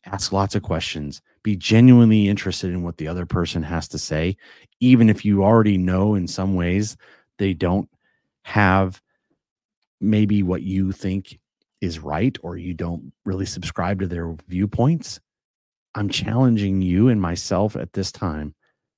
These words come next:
to let's try and reach them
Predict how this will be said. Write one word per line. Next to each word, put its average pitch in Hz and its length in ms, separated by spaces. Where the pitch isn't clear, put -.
to 120 120
let's 117 240
try 131 340
and 117 360
reach 104 440
them 87 480